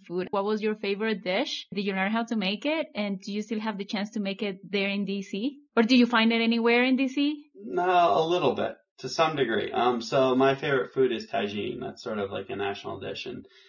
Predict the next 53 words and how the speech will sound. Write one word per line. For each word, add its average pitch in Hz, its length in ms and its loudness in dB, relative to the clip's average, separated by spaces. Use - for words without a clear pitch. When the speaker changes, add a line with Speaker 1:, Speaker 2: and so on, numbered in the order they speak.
Speaker 2:
in 143 120 0
the 139 120 6
rural 135 320 6
areas, 110 460 2
I 113 60 -4
eat - 240 -2
it 101 120 -2
a - 60 -2
lot. - 340 -2
In, 107 200 -4
in 110 420 -2
cities, 175 420 4
maybe 135 280 2
not 113 240 -2
so 107 120 -6
much. - 280 -4
I'm 104 80 -6
sure 120 260 -2
you 117 160 0
had 101 240 -4
some 98 160 -8
tagine 98 460 -8
while 98 180 -6
you 101 120 -6
were 98 100 -6
there. - 400 -8
Speaker 1:
Okay. 190 180 -12
The 233 140 0
tradition 226 520 0
keeps 214 280 -6
on 170 220 -2
then. 165 320 -8
We 269 160 4
did 294 200 2
try 240 260 4
the 214 120 0
tagine, 196 560 -2
and 196 160 -2
it 196 60 -4
was, 175 160 -4
I'm 214 160 2
vegetarian, 220 600 2
and 180 120 -6
it 180 60 -6
was 185 180 -4
really 190 240 0
good. 170 320 -2
It 240 100 2
has, 254 140 6
like, 262 200 2
a 262 60 0
very 202 420 0
specific 202 580 -8